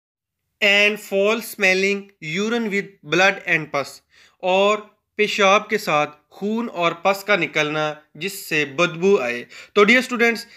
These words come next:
ये हैं किडनी स्टोन्स के सिम्टम्स, उसकी अलामात। अब हम पढ़ते हैं recovery method, treatment of kidney stones, गुर्दों में पथरी और उनका इलाज।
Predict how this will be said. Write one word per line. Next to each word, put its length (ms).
ये 240
हैं 240
किडनी 380
स्टोन्स 440
के 140
सिम्टम्स, 720
उसकी 360
अलामात। 640
अब 180
हम 180
पढ़ते 340
हैं 580
recovery 440
method, 340
treatment 540
of 180
kidney 420
stones, 420
गुर्दों 420
में 220
पथरी 380
और 200
उनका 380
इलाज। 280